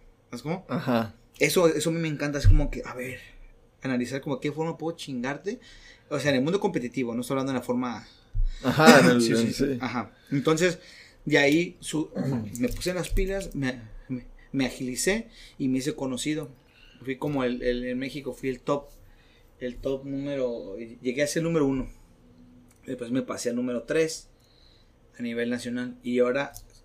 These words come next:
Speaker 1: eh, a nivel, este, estatal, fui el número, ¿qué? El número dos.
Speaker 2: Mm.
Speaker 1: Porque había un güey de aquí, güey, que dije, "¿Quién es este
Speaker 2: ¿Y
Speaker 1: verga,
Speaker 2: lo
Speaker 1: güey?".
Speaker 2: conocías,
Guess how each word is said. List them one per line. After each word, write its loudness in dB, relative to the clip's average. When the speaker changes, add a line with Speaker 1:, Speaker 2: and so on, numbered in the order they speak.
Speaker 1:
eh, -2
a -2
nivel, 4
este, -4
estatal, -4
fui -2
el 0
número, -4
¿qué? -6
El -8
número -8
dos. -14
Speaker 2:
Mm. -14
Speaker 1:
Porque -6
había -2
un -2
güey 0
de -4
aquí, -6
güey, -12
que -10
dije, -12
"¿Quién -10
es -12
este -10
Speaker 2:
¿Y -10
Speaker 1:
verga, -4
Speaker 2:
lo 4
Speaker 1:
güey?". 0
Speaker 2:
conocías, 0